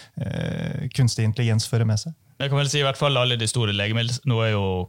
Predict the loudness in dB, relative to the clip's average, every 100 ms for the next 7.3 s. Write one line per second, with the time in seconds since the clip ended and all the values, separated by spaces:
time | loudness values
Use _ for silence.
0 | _ -2 0 0 0 0 0 0 0 0
1 | 0 -2 -4 -4 -4 -4 -4 -4 -2 -4
2 | -4 -4 -4 -6 -10 -6 0 0 0 0
3 | 2 4 4 2 0 0 -2 -2 -2 -2
4 | 0 0 0 0 0 2 2 2 2 2
5 | 2 0 0 0 -2 0 0 0 0 0
6 | 2 0 -2 -4 0 0 2 2 2 2
7 | 2 0 -2